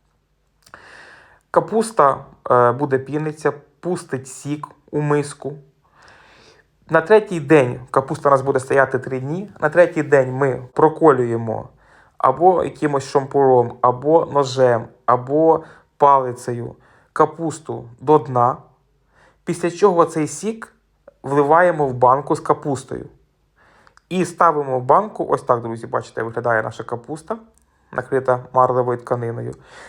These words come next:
І ставимо банку в холодильник, все, капусту можна споживати. Повторюсь, неймовірна, смачна, корисна і швидка капуста.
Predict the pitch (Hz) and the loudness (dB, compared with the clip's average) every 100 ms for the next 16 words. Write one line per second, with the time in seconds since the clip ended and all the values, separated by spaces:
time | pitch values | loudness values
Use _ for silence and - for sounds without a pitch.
0 | - 151 151 208 190 156 156 165 226 226 | -14 -12 0 2 2 0 0 2 2 0
1 | 185 - 175 156 147 139 135 - - 175 | -6 -2 0 0 -2 -4 -12 -12 0 0
2 | 165 165 165 208 208 160 151 202 151 147 | 0 -6 -4 -6 -6 -4 -2 -2 -4 -6
3 | - 131 131 117 120 127 - _ _ _ | -6 -4 -2 -2 -4 -10 -20 _ _ _
4 | _ _ - 151 151 180 156 - 185 196 | _ _ -8 -2 0 0 -2 0 0 2
5 | 196 170 196 196 190 196 - - 135 127 | 0 2 0 0 -4 -8 -16 -4 -4 -4
6 | 143 156 165 - _ _ _ _ - 151 | -2 0 -2 -8 _ _ _ _ 0 2
7 | 135 156 165 147 147 - _ 131 - 131 | 2 0 -4 -8 -8 -12 _ -12 -10 -10
8 | 127 135 143 151 _ _ _ _ _ 123 | 0 2 2 -2 _ _ _ _ _ -6
9 | 117 113 110 - | -6 -12 -16 -14